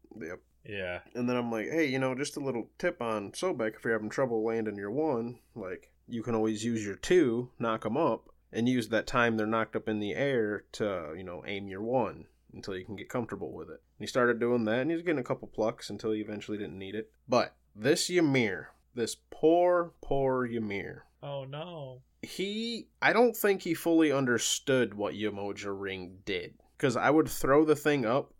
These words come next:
Speaker 1: and, like,
Speaker 2: Yeah.
Speaker 1: it would throw him back, and he'd walk, like, not, not look, and then just backpedal into it again and get thrown again.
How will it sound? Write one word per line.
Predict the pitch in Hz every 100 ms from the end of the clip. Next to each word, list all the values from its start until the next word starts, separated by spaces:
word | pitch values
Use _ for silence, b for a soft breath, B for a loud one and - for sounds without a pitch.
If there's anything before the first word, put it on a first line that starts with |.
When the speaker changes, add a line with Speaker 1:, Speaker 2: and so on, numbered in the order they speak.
| _
Speaker 1:
and, | 123 123
like, | 120 107 - _ -
Speaker 2:
Yeah. | 139 123 110 113 -
Speaker 1:
it | 127 - -
would | 127 - - - _ -
throw | 139 139
him | 135 123
back, | 120 135 135
and | 117 110
he'd | 117
walk, | 107 117 123 - 110
like, | 110 107 -
not, | 104 117 -
not | 117 120
look, | 117 131 113 120
and | 113
then | 110
just | 98
backpedal | 113 110 - 131 123 123
into | 123 123
it |
again | 113 107 123
and | 123
get | 113 -
thrown | 117 120
again. | 127 131 135 143